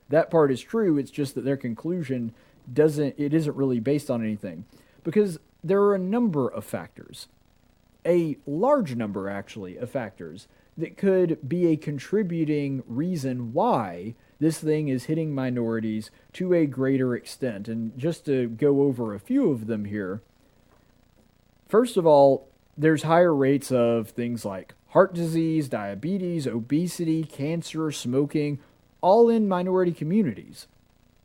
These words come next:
Now, smoking's not a big one.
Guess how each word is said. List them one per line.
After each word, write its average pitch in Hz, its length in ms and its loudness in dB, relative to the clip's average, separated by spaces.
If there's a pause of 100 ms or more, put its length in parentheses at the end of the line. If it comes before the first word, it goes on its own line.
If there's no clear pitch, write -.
(840)
Now, 175 420 4
smoking's 214 540 4
not 151 200 2
a 170 40 4
big 135 200 2
one. 120 240 -4